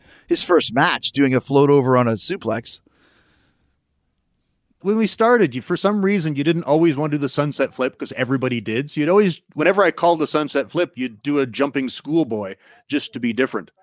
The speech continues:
Speaker 1: That's how I beat Black Magic in the, the, the first fall of our two out of three falls match for the title in Monterrey, Mexico.
Speaker 2: There you go.
Speaker 1: He did the same thing. He, he <laughs> I did that one. And he was like, "What are you, wh-, wh-, what are you doing?"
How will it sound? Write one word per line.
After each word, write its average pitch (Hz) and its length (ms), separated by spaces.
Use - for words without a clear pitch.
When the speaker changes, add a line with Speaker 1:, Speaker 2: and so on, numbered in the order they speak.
Speaker 1:
That's 135 200
how 143 80
I 131 60
beat 139 200
Black 131 260
Magic 135 440
in 123 220
the, 117 460
the, 113 200
the 113 120
first - 380
fall 139 300
of 113 80
our 120 100
two 131 200
out 123 60
of 117 60
three 135 160
falls 120 340
match 127 300
for - 80
the 117 80
title 135 400
in 117 140
Monterrey, 120 360
Mexico. 117 540
Speaker 2:
There 120 220
you 147 140
go. 90 280
Speaker 1:
He 156 120
did 165 120
the 151 80
same 147 260
thing. 147 240
He, 123 220
he 143 180
<laughs> - 120
I 170 40
did 156 240
that 147 140
one. 135 120
And 131 60
he 131 60
was 123 160
like, 131 160
"What 254 120
are 359 40
you, - 80
wh-, 254 480
wh-, - 20
what 294 180
are 330 40
you 330 80
doing?" 285 400